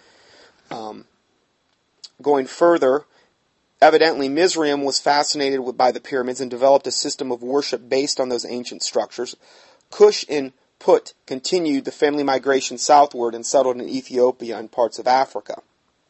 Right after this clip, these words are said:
To this day, Mount Hermon is still a place where evil continually rains down upon Israel. It is the area of the Syrians and the Hezbollah.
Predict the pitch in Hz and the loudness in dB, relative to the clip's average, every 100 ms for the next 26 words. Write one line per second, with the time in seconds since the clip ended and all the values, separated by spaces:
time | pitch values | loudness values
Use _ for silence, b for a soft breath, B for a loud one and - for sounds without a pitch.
0 | _ _ _ _ - 135 139 - 131 175 | _ _ _ _ -14 -4 -4 -4 4 6
1 | 170 131 131 b b b - 143 143 143 | 6 2 -6 b b b 0 2 2 2
2 | 190 156 135 b b - 131 - 160 143 | 2 2 -2 b b -10 -8 0 2 2
3 | - 180 156 - 135 139 170 147 131 - | 2 4 4 2 -4 -6 -6 -2 -2 -4
4 | 123 - 170 156 139 127 135 139 123 135 | -10 -6 -4 -4 -4 -4 -6 -6 -6 -6
5 | 131 127 127 120 139 160 123 104 - b | -6 -8 -8 -6 -4 -4 -4 -8 -10 b
6 | b 135 139 131 131 160 170 151 123 120 | b -4 -2 -2 2 4 6 4 -2 -4
7 | - 175 143 127 123 123 156 160 135 117 | 0 0 0 -4 -10 -4 -4 -2 -4 -2
8 | 104 101 | -2 -4